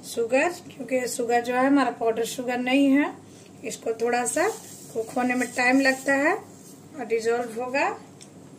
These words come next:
तो इसको हम ऐड कर देते हैं और इसको ऐड करके चलाते रहेंगे, चलाते हुए इसको कुक होने देते हैं। अब इसमें हम ऐड कर देंगे dry fruits, Dry fruits ऐड करेंगे, थोड़ा ये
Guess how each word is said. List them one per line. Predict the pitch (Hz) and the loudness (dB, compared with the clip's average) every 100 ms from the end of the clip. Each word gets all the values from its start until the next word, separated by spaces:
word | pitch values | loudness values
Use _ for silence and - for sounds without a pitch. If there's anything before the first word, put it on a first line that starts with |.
| - | -6
तो | |
इसको | 214 226 - - | -2 2 4 4
हम | 254 | 4
ऐड | 247 247 | 0 0
कर | - 262 | 0 2
देते | 269 269 | 2 2
हैं | 285 302 | 2 2
और | 415 - - - - - - - - - - - | 0 -6 -16 -18 -18 -18 -18 -18 -20 -20 -18 -10
इसको | 247 - - | -8 -6 0
ऐड | 220 220 | 0 0
करके | 233 240 254 | -2 -2 -2
चलाते | 254 240 226 226 254 | -4 -2 -2 -2 0
रहेंगे, | 262 269 277 277 | 2 2 2 2
चलाते | 269 240 226 220 | 2 0 -2 -4
हुए | 240 240 247 | -6 -4 -4
इसको | 233 - 330 - - - - - - | -4 -2 -4 -4 -14 -20 -20 -20 -10
कुक | 254 - | -10 -6
होने | 247 262 254 | 0 2 4
देते | 262 262 | 2 4
हैं। | 285 311 330 | 4 4 2
अब | 226 | 0
इसमें | 226 - 254 | -4 -4 -4
हम | 254 | -2
ऐड | 247 233 | 0 -2
कर | - 240 | -2 -4
देंगे | 240 240 240 247 302 - - - - - | -2 -4 -4 -2 -2 -4 -12 -20 -20 -16
dry | 214 220 220 247 | -2 0 0 -2
fruits, | - 285 415 440 - - - - - - - - - - - - - - - - - 226 | -2 2 4 2 -4 -20 -20 -20 -20 -20 -20 -20 -20 -20 -20 -20 -20 -20 -20 -20 -18 -8
Dry | 233 233 | -6 -6
fruits | - 247 240 277 | -8 -12 -10 -6
ऐड | 247 | -6
करेंगे, | 226 247 262 277 | 0 2 2 0
थोड़ा | 277 240 233 | -2 0 2
ये | 233 320 | 4 4